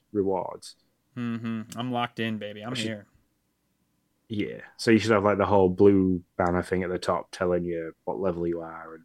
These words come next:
Speaker 1: what points you have available and stuff like that. I'm kinda hoping. <laughs>
Speaker 2: Um,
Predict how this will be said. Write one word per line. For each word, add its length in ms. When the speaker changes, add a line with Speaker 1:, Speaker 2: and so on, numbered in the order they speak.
Speaker 1:
what 180
points 320
you 60
have 120
available 420
and 100
stuff 180
like 140
that. 80
I'm 120
kinda 200
hoping. 340
<laughs> 60
Speaker 2:
Um, 1400